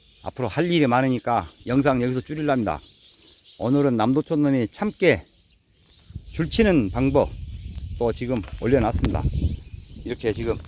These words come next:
두 줄, 먼저 쳤던 줄, 여기는 먼저 쳤던 줄이고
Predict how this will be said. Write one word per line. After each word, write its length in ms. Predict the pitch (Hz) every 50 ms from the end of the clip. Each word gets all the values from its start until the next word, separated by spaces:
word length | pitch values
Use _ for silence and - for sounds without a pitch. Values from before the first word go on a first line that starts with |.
| - - - - _ -
두 200 | - 170 196 185
줄, 300 | 185 180 160 131 107 95
먼저 280 | 110 131 147 160 165 196
쳤던 380 | 196 - 196 190 - 185 175 156
줄, 340 | - 147 143 120 85 - - - - _ _ _ - _ _ _ _ _ -
여기는 360 | 113 131 139 151 151 143 135
먼저 240 | 123 131 147 151 180
쳤던 360 | - - 170 - - 156 143
줄이고 400 | 113 123 127 123 110 95 73 64